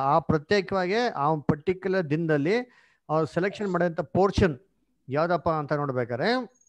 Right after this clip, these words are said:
ಏನ್ರಿ ದೇವ್ರು ಯಾವ ತರ ಒಂದು ಇಸ್ರೇಲ್ ಜನಗಳ ಜೊತೆ ಒಂದು ವ್ಯವಹಾರ ಮಾಡಿದ್ರು, ಎಲ್ಲಿವರೆಗೂ ವ್ಯವಹಾರ ಮಾಡಿದ್ರು ಅಂತ ನೋಡ್ಬೇಕಾದ್ರೆ ಏನ್ರಿ ಯೇಸು ಕ್ರಿಸ್ತನ ಒಂದು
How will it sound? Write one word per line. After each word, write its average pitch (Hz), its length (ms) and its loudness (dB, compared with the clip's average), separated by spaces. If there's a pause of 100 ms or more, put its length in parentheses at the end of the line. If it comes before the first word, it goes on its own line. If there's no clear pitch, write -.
(600)
ಏನ್ರಿ 151 300 -2
ದೇವ್ರು 208 580 2 (120)
ಯಾವ 139 220 2
ತರ 180 180 -2
ಒಂದು 175 280 0
ಇಸ್ರೇಲ್ 147 340 0
ಜನಗಳ 156 180 -2
ಜೊತೆ 147 160 -2
ಒಂದು 131 260 0
ವ್ಯವಹಾರ 120 360 0
ಮಾಡಿದ್ರು, 147 540 -2
ಎಲ್ಲಿವರೆಗೂ 240 560 2
ವ್ಯವಹಾರ 196 320 2
ಮಾಡಿದ್ರು 160 420 -2
ಅಂತ 139 320 -6
ನೋಡ್ಬೇಕಾದ್ರೆ 143 640 -2 (400)
ಏನ್ರಿ 143 300 -2
ಯೇಸು 202 380 0
ಕ್ರಿಸ್ತನ 180 440 -6 (580)
ಒಂದು 196 360 2